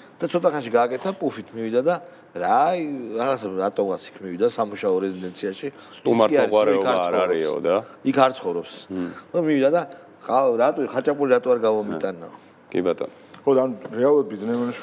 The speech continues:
Speaker 2: ფორმატი, სტანდარტები.
Speaker 3: ყველა ტიპის საქმიანობა,
Speaker 2: რასაც გინდა, რომ იტყვი.
Speaker 3: რაც საქართველოში, ა, მას, ა, განახორციელებია. აბსოლუტურად ყველას აქვს ქველმოქმედებით შინაარსი.
Speaker 2: მმ.
Speaker 3: იქნება ეს პოლიტიკური საქმიანობა, სოციალური, კულტურული, ეკონომიკური, ანუ არ აქვს შო-,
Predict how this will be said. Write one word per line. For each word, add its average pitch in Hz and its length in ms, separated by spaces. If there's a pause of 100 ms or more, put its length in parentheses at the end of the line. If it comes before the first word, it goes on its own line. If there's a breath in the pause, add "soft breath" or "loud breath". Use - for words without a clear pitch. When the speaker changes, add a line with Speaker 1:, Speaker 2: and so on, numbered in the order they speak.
Speaker 2:
ფორმატი, 113 500
სტანდარტები. 98 560
Speaker 3:
ყველა 131 400
ტიპის 113 340
საქმიანობა, 87 260
Speaker 2:
რასაც 90 360
გინდა, 90 360
რომ 117 160
იტყვი. - 360
Speaker 3:
რაც 104 300
საქართველოში, 98 840 (220)
ა, 92 220
მას, 92 260 (200)
ა, 92 180 (140)
განახორციელებია. 90 920 (720 loud breath)
აბსოლუტურად 131 560
ყველას 113 260
აქვს 135 200
ქველმოქმედებით 110 560
შინაარსი. 95 580 (240)
Speaker 2:
მმ. - 180
Speaker 3:
იქნება 113 320
ეს 87 120
პოლიტიკური 104 540
საქმიანობა, 95 680
სოციალური, 98 680
კულტურული, 90 720 (300)
ეკონომიკური, 98 600
ანუ 101 160
არ 123 160
აქვს 104 140
შო-, 104 120